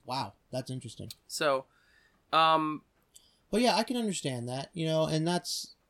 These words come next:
Speaker 1: I, it's a shame that it's like that there in, in Munich, especially. Um,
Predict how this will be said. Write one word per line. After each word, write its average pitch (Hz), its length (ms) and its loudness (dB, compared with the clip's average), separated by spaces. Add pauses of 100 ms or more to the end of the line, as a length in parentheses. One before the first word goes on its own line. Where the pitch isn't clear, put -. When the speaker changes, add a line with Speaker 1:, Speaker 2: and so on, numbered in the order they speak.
(160)
Speaker 1:
I, 160 180 2
it's 156 240 0
a 151 60 0
shame 185 440 2
that 160 180 2
it's - 140 -4
like 156 280 0
that 117 260 -4
there 107 340 -8
in, 113 280 -6
in 117 280 -6
Munich, 117 560 -6
especially. 123 720 -6 (560)
Um, 123 460 0